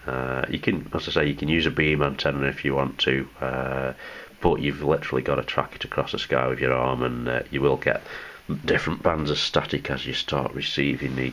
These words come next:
image coming in and coming out as the signal phases.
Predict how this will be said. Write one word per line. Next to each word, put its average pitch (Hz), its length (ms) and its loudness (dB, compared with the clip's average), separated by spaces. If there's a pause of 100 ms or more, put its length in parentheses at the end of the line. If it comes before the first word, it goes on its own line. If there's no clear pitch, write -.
(100)
image 65 400 0 (280)
coming 78 300 2
in 67 200 0
and 64 280 -4
coming 64 280 -2
out 62 340 -4
as - 160 -6
the - 100 -16
signal - 460 -4 (480)
phases. - 580 -4